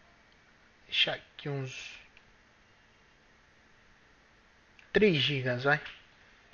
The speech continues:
Quase três gigas aqui, certo?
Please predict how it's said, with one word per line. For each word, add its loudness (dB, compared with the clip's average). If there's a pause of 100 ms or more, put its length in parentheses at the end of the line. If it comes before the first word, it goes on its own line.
Quase 8
três 4
gigas -4
aqui, -14 (500)
certo? 10